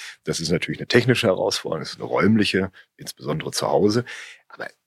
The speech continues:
es ist ja auch ein Stück weit eine kulturelle Herausforderung für Führungskräfte. Ja, Sie hat, sprachen, Frau Reuter, gerade von der, von der Präsenzkultur.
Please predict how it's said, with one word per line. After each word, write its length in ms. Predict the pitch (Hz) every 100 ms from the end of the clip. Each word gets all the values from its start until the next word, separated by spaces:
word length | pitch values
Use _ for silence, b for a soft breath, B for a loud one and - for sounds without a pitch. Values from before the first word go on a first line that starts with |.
| _
es 140 | - -
ist 160 | -
ja 80 | -
auch 140 | -
ein 60 | 117
Stück 300 | - - -
weit 160 | 87 78
eine 120 | -
kulturelle 800 | - - 80 - 92 - - 107
Herausforderung 920 | 101 92 104 - 101 107 101 104 101 b b b b _ _ _
für 160 | - -
Führungskräfte. 760 | - 76 - - 107 - 196 - _ -
Ja, 160 | 92
Sie 200 | - 78
hat, 80 | 85 - - -
sprachen, 400 | - - 90 90
Frau 160 | -
Reuter, 300 | 85 90 90
gerade 240 | 78 82 85
von 200 | - 80
der, 140 | 78
von 220 | - 80
der 140 | 78 76
Präsenzkultur. 1200 | - 73 73 80 90 - 110 107 - 110 139